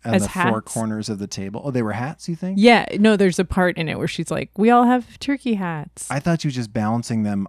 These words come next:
Speaker 1: on, one of them on her head.
Speaker 2: Yeah, I mean
Speaker 1: And they were normally just sitting there on the table, and their sole purpose is just as
Speaker 2: <laughs> I, I feel like we have a ton of weird Thanksgiving decorations.
Speaker 1: Right, but we would never have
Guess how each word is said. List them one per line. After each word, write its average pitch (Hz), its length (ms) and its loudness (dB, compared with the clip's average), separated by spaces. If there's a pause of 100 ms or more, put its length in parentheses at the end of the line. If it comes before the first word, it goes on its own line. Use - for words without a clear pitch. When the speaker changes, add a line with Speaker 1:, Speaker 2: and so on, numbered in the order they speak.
Speaker 1:
on, 107 340 -6
one 113 160 -2
of 110 80 -2
them 101 140 -2
on 98 140 -4
her 95 120 -4
head. 95 360 -8 (760)
Speaker 2:
Yeah, 185 300 -6
I 214 140 4
mean 202 360 4 (1040)
Speaker 1:
And 123 140 2
they 117 60 4
were 110 100 4
normally 107 340 0
just 101 200 -4
sitting 104 240 0
there 98 140 0
on 98 80 -2
the 95 80 -4
table, 95 340 -6
and 90 100 -8
their 90 120 -8
sole 95 380 -8
purpose - 520 -10
is 98 160 -10
just - 340 -10
as 110 440 -6
Speaker 2:
<laughs> - 40 -4
I, 240 160 2 (140)
I 247 100 2
feel 294 200 0
like 269 140 2
we 226 120 4
have 226 160 4
a 208 60 2
ton 208 340 0
of 185 160 0
weird 175 400 0
Thanksgiving 165 520 -2
decorations. - 800 -10 (960)
Speaker 1:
Right, 98 300 -4
but 92 360 -6
we 107 160 0
would 95 140 -2
never 90 520 -4
have 87 580 -10